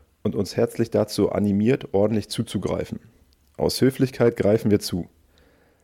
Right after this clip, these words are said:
Da wir endlich an unserem Schreibtisch angekommen sind,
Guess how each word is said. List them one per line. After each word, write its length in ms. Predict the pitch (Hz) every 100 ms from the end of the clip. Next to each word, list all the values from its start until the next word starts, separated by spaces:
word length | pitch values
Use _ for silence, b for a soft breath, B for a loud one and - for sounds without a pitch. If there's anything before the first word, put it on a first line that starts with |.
| b -
Da 160 | 101
wir 120 | 104
endlich 420 | - 147 147 147 -
an 100 | 104
unserem 260 | 113 107
Schreibtisch 480 | - 98 117 - 110
angekommen 480 | - 123 123 123 117
sind, 360 | 110 127 127